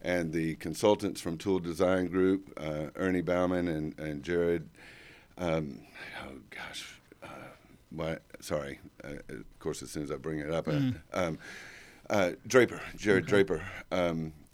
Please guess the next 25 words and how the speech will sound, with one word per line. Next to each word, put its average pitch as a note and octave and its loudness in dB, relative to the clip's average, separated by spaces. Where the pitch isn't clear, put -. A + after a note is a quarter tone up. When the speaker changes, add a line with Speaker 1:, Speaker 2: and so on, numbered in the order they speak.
Speaker 1:
presented G2+ 4
their F2+ 4
preliminary G2+ 6
report F#2+ 4
to - -10
the E2+ -4
mayor F#2+ 2
and F#2+ 0
commission, G#2 0
and E2+ 0
I've F#2 -2
been A2 2
to G#2 8
a - 8
lot A2 12
of A2 8
mayor A2+ 8
and A2 4
commission A2+ 2
meetings, F2+ 2
and E2+ -2
I've E2 0
<laughs> - -
never G#2 8
seen F#2 2